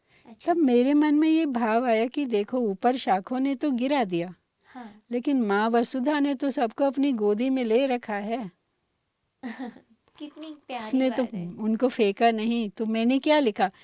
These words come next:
Speaker 2: "पतझड़ में भी होती है बरसात, देखिए, झरते पल्लव की वसुधा से बात देखिए।" पल्लव माने पत्ता।
Speaker 1: पत्ता।
Speaker 2: तो पत्ते जब ऊपर से गिरते जाते हैं, तो धरती माँ की गोद में समाते जाते
Speaker 1: हाँ।
Speaker 2: हैं।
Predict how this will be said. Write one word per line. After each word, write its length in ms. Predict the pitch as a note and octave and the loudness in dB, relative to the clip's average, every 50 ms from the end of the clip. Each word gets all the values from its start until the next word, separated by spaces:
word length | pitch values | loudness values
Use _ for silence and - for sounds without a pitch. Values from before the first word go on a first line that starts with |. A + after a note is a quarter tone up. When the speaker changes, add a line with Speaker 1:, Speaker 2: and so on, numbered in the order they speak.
| - - _ _ _ | -20 -20 _ _ _
Speaker 2:
"पतझड़ 540 | C4 C4 B3+ - F4+ E4 D4+ F#4 F4+ E4+ E4+ | 0 0 4 4 4 6 6 6 6 6 6
में 200 | D#4 D#4 D4+ D4 | 6 6 6 4
भी 140 | C4+ C#4+ C#4+ | 4 4 4
होती 400 | B3+ C4 A3 A3 - - D4 D4+ | 4 4 4 2 4 4 4 4
है 160 | D#4 E4 D4 | 6 4 4
बरसात, 640 | B3 G#3+ G#3+ G#3+ B3+ B3 - B3 A#3+ B3 D#4 - C#4+ | 4 4 2 2 2 2 2 2 4 2 2 2 -2
देखिए, 720 | B3+ G#3 G#3+ G#3 G#3+ G#3 - - A#3+ G#3+ G#3+ A3 C4 D#4 - _ _ _ _ _ _ _ _ - | -2 2 2 2 2 0 -4 -6 -2 0 2 2 0 0 -4 _ _ _ _ _ _ _ _ -10
झरते 460 | F3+ - A#3 A#3+ A#3+ B3 - - E4 | 0 4 6 6 6 6 4 2 0
पल्लव 520 | E4 - C4+ A#3+ A#3 A#3 B3 C4+ C#4+ D4 D4+ | 2 4 4 4 4 4 4 4 4 4 4
की 180 | - D4 C#4 | 2 0 0
वसुधा 520 | A3+ F#3+ F#3+ A3 - - B3 A#3 D4+ D#4 D4 | 2 2 2 2 0 -2 0 0 0 0 0
से 200 | B3+ - C#4+ A#3 | 0 -2 -4 0
बात 320 | F#3+ F3+ F#3+ G3+ A3 - | 2 2 2 2 0 -4
देखिए।" 640 | B3 F3+ F3+ E3+ E3 - - - - G3+ F#3 F3+ E3+ - _ _ _ _ _ _ _ _ _ _ _ _ _ | -8 -6 -6 -8 -8 -10 -14 -16 -16 -14 -14 -16 -18 -20 _ _ _ _ _ _ _ _ _ _ _ _ _
पल्लव 320 | - G#3+ A3 A#3 B3 C4 C4 | -4 -2 0 0 0 0 2
माने 260 | B3 A#3 A#3 B3+ F4 | 2 0 2 0 0
पत्ता। 360 | E4+ - A3+ - _ - C#3+ - _ _ _ _ | 0 -2 -4 -4 _ -10 -12 -12 _ _ _ _
Speaker 1:
पत्ता। 400 | B3 A3+ - _ _ F#3+ F3 - F3 _ _ _ _ _ _ _ - | -12 -12 -12 _ _ -16 -16 -16 -20 _ _ _ _ _ _ _ -6
Speaker 2:
तो 60 | C#4 | -6
पत्ते 420 | B3 - B3 B3 A#3 - D4+ D#4 | 0 2 2 2 4 4 2 4
जब 180 | C#4 D4+ D4+ C#4+ | 6 6 6 6
ऊपर 280 | C4 B3 A#3+ C4 C4+ C#4+ | 4 4 4 4 4 4
से 160 | - D#4+ C4+ | 4 2 0
गिरते 440 | A#3+ G3 G#3+ A3 A3+ A#3 C#4+ C#4+ C4+ | 2 2 2 2 2 2 0 0 4
जाते 320 | C4+ C4 B3 A#3 - B3+ | 4 4 4 4 2 0
हैं, 100 | C4 C4 | 0 0
तो 120 | B3+ C#4 | 0 -2
धरती 380 | A#3+ G#3 A#3 A3 G#3+ G#3+ - C4+ | 0 2 0 0 0 0 0 0
माँ 180 | B3 B3 A3 F#3 | 0 0 -2 -2
की 160 | F3+ G#3+ G#3 | -4 -6 -6
गोद 240 | F#3 F#3+ E3 E3 F3 | -4 -4 -6 -6 -6
में 140 | F#3+ C4 | -6 -6
समाते 480 | D4 - E4 D4+ D4+ D#4+ D#4+ - D#4 D4 | -4 -2 -2 -2 0 -2 -2 -4 -6 -6
जाते 320 | B3+ C4 B3 A3+ - A#3+ | -6 -6 -8 -8 -10 -10
Speaker 1:
हाँ। 80 | A3+ G#3+ | -10 -10
Speaker 2:
हैं। 80 | G#3+ | -12